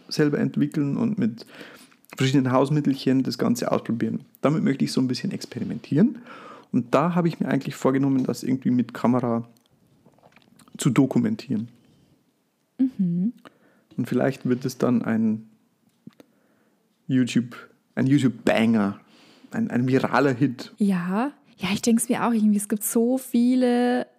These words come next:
Speaker 2: YouTube-Formate, es gibt so viele YouTuberInnen.
Speaker 1: Mhm.
Speaker 2: Ähm, also es ist richtig krass eigentlich. Du hast so ein Überangebot. Deswegen, glaub ich, hadere ich ein bisschen so damit, mich so,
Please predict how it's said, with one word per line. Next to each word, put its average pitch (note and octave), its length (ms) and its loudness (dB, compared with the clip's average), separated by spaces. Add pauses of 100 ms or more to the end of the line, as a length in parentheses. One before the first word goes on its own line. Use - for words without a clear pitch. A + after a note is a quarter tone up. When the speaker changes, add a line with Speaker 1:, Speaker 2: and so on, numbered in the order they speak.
Speaker 2:
YouTube-Formate, G3+ 1120 0
es G3+ 140 -6
gibt G3 160 -6
so B3 180 -2
viele A3 220 2
YouTuberInnen. G3+ 1700 2 (320)
Speaker 1:
Mhm. D3 300 -2 (220)
Speaker 2:
Ähm, G3 720 2 (420)
also F3+ 240 -4
es - 240 -8
ist F#3 140 -6
richtig G#3+ 440 -2
krass - 360 0
eigentlich. F3 300 0
Du - 100 0
hast F3+ 300 0
so G#3+ 200 4
ein A3+ 120 2 (120)
Überangebot. F#3+ 800 2
Deswegen, G#3+ 280 4 (260)
glaub G3+ 160 2
ich, G3+ 160 0
hadere A3 240 2
ich A3 120 -2
ein G3+ 60 2
bisschen F#3+ 300 0
so F3+ 80 -2
damit, F#3 400 2
mich F#3+ 140 0
so, F#3+ 280 0